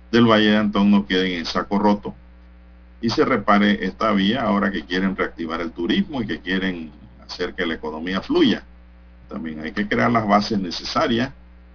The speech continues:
las estructuras, las infraestructuras, las redes,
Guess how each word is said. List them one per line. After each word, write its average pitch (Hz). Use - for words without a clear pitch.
las 87
estructuras, 113
las 98
infraestructuras, 120
las 80
redes, 120